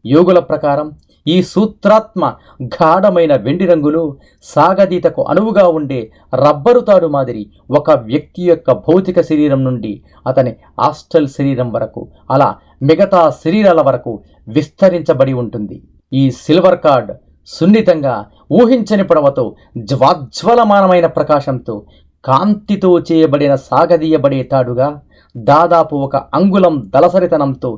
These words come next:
ఇటు భౌతిక శరీరానికి ఆత్మకు కలపబడి ఉంటుంది. అప్పుడే జన్మించిన శిశువు తల్లితో గల బొడ్డు పోగుతో కలిసి ఉన్నట్టుగానే మనం మన పరమాత్మ నుండి మన వరకు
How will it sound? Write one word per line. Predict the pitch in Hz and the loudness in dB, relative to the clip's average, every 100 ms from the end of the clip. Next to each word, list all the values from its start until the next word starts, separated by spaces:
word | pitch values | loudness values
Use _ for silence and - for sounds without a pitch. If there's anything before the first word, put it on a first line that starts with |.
| - _ | -12 _
ఇటు | 139 139 131 - - | -8 -6 -6 -8 -20
భౌతిక | 107 - 196 214 202 | -6 0 0 0 -2
శరీరానికి | 180 160 156 139 123 120 104 - _ - | -2 0 0 0 -2 -6 -14 -16 _ -4
ఆత్మకు | 110 151 - 160 147 147 | -2 -2 -4 -8 -6 -6
కలపబడి | 131 127 135 127 120 113 | -4 -2 -2 -2 -6 -8
ఉంటుంది. | 107 110 98 - - _ _ | -10 -10 -10 -14 -20 _ _
అప్పుడే | 117 123 185 185 | -4 0 4 4
జన్మించిన | 151 151 143 135 135 | 2 0 -2 -2 -4
శిశువు | 127 135 170 147 - _ _ _ | -4 -6 -6 -8 -12 _ _ _
తల్లితో | 156 202 214 190 160 | 0 2 2 0 2
గల | 127 - _ - | -2 -4 _ -12
బొడ్డు | 120 170 160 226 - | -2 -2 0 -4 -2
పోగుతో | 190 233 220 196 | 0 0 0 -2
కలిసి | - 175 185 | 0 -2 -2
ఉన్నట్టుగానే | 156 151 143 143 131 131 147 151 _ _ | -2 -2 -2 0 0 0 -6 -10 _ _
మనం | 135 160 151 - _ | 0 0 0 -6 _
మన | 135 156 | -2 0
పరమాత్మ | 127 123 156 185 - 220 | 0 -2 0 -2 -2 -2
నుండి | 190 170 143 - _ - 120 120 | 0 0 -4 -6 _ -14 -4 0
మన | 165 | 2
వరకు | 190 175 - | 2 -2 -4